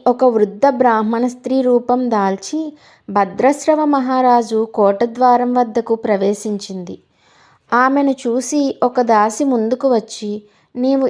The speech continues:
ఎవరివి? నీ పేరేమిటి? నీ నివాసం ఎక్కడా? నువ్వెక్కడి నుండి వచ్చావు?" అని అడిగింది. అప్పుడు ఆ వృద్ధ బ్రాహ్మణ స్త్రీ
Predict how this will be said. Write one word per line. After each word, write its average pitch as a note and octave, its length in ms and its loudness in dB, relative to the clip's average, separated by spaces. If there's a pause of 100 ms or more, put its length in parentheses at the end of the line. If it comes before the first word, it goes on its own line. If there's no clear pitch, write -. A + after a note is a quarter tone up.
ఎవరివి? B3+ 600 2 (240)
నీ B3+ 180 2
పేరేమిటి? B3 1040 0
నీ A#3+ 160 0
నివాసం A#3 560 0
ఎక్కడా? A#3 520 -4 (420)
నువ్వెక్కడి A#3+ 560 2
నుండి C4+ 280 2
వచ్చావు?" A#3 600 0
అని C#4 140 0
అడిగింది. G3 580 -4 (440)
అప్పుడు B3 540 0 (140)
ఆ A#3 160 2
వృద్ధ G#3 400 0
బ్రాహ్మణ A#3+ 560 0
స్త్రీ A#3+ 580 -6